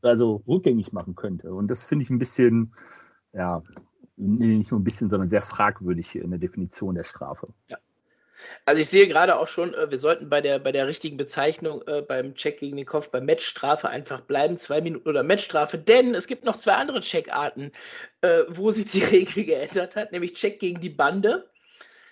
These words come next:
Speaker 2: Auch da entfällt das Strafmaß zwei plus zehn. Da hat der Schiedsrichter aber die Wahl zwischen zwei Minuten, fünf Minuten, fünf Minuten plus Spieldauer oder Matchstrafe. Also da ist die Auswahlvariante ein bisschen größer.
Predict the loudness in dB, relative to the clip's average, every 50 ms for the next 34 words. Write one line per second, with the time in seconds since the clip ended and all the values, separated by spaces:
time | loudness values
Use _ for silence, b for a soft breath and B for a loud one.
0 | b b b b b b b b b b b b _ _ _ _ _ _ _ _
1 | 2 2 2 2 0 0 2 4 4 4 2 2 -2 -8 -16 _ _ _ _ _
2 | _ _ -4 -4 -4 -2 0 2 2 2 0 -2 -6 -6 -6 -6 -8 -16 _ _
3 | _ _ _ _ -18 -12 -6 -4 -4 -4 -4 -6 -8 -8 -8 -8 -8 -14 -14 -8
4 | -6 -6 -6 -4 -6 -8 -8 -8 -10 _ -10 -4 0 2 2 2 2 0 B B
5 | B B B _ -18 -4 0 2 4 4 4 2 2 0 0 0 0 -2 -6 -4
6 | -4 -4 -4 0 2 2 2 2 2 2 2 0 0 0 0 0 0 0 -2 -4
7 | -8 -8 -8 -12 -18 -18 _ _ _ _ -10 -6 -6 -4 -4 -2 -4 -4 -4 -6
8 | -8 -12 -16 -16 -10 -8 -8 -8 -8 -6 -4 -2 -2 -2 -2 -4 -6 -6 -4 -4
9 | -4 -4 -4 -4 -2 -2 -2 -4 -6 -6 -2 -2 0 0 -2 0 0 2 4 6
10 | 6 6 6 6 6 6 6 8 8 8 8 4 2 0 -4 -4 -4 -8 -12 -12
11 | -8 -8 -8 -8 -6 -8 -8 -6 -8 -8 -4 -2 0 0 0 -2 -6 -6 -6 -4
12 | -2 0 -2 -2 -2 -6 -8 -4 -2 -2 -2 -2 -4 -8 -10 -10 -10 -10 -10 -8
13 | -8 -8 -8 -8 -10 -12 -16 -16 -16 -16 -16 -14 0 2 2 2 2 0 0 0
14 | 2 2 0